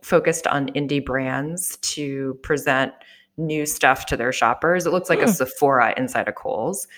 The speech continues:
Speaker 1: So
Speaker 2: Oh,
Speaker 1: it's
Speaker 2: cool.
Speaker 1: really excellent merchandising. And then we just launched recently on Target dot com.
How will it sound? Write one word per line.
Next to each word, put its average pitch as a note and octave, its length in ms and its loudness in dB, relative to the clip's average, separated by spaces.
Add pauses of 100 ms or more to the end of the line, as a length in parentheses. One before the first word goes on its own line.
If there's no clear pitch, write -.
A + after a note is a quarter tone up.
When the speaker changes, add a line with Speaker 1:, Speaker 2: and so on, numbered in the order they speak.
(260)
Speaker 1:
So G#3+ 100 4
Speaker 2:
Oh, G3+ 40 8
Speaker 1:
it's - 80 -6
Speaker 2:
cool. A3+ 220 6
Speaker 1:
really E3+ 300 6
excellent B2 540 2
merchandising. D3+ 840 0 (760)
And D#3+ 220 2
then D#3 500 2
we D3+ 640 0
just F3 300 4
launched E3 480 6
recently D#3+ 680 2
on C#3+ 240 0
Target D3+ 540 4
dot - 220 2
com. F3 400 2